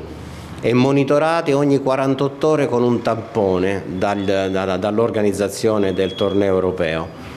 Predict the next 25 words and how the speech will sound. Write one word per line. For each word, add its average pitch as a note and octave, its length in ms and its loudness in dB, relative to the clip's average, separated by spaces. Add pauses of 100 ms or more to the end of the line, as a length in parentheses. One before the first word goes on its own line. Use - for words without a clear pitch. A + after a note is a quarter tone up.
(720)
Quindi C3 340 2
non C3 360 4
mi C3 120 4
risulta A#2+ 580 0 (200)
nessuna A#2+ 540 0
notizia A#2+ 720 -2
di G#2+ 140 -2
un A2 100 2
focolaio, A2+ 680 0
ripeto, G#2 420 0
in G2 120 2
una G2+ 100 0
struttura G#2+ 480 0
turistica G2 540 -2
rosetana. D#2 760 -6 (1040)
Eh, F#2+ 160 0
si A#2+ 200 0
diffondono C#3+ 560 2
voci D#3 640 2
senza D3 480 0
che B2 140 0
vi B2 120 0
sia C3+ 340 2
alcuna A#2+ 460 0
certezza. F2+ 800 -4